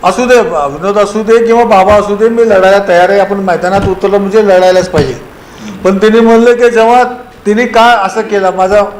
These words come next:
मत असं आहे की त्यांनी म्हणतात की मी क्रॉस नाही केला, मग त्यावेळी तुम्ही सांगा याच्यामध्ये शंका येते का नाही? जेव्हा मी त्यांना म्हणलो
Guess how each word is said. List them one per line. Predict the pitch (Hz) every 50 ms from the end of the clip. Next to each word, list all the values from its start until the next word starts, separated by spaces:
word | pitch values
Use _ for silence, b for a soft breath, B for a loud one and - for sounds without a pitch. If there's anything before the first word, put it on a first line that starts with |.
| 156 160
मत | 160 175 185 180 185
असं | 160 160 - 175
आहे | 156 160 165
की | 160 190
त्यांनी | 185 185 190 185 185 190
म्हणतात | 196 190 190 180 185 202 202
की | - 208
मी | 196 196 196
क्रॉस | - 185 175 175 170 175 175
नाही | 175 175
केला, | 175 180 165 147 - - - B B B B B B B B -
मग | 185 196 190 196
त्यावेळी | 208 208 220 233 233 226 233 226 226
तुम्ही | 214 208 233
सांगा | 226 226 202 202 214 220
याच्यामध्ये | 220 208 202 214 220 214 220 220 220
शंका | 220 - 190 185 - 208 208
येते | 190 180 185 185
का | 180 180 160
नाही? | 135 110 - - - - - - - - - - - - - - - - - - 127
जेव्हा | 139 160 175 196 214
मी | 208 202 208 226
त्यांना | 220 226 226 208 208 214
म्हणलो | 208 196 190 180 170 170 175 190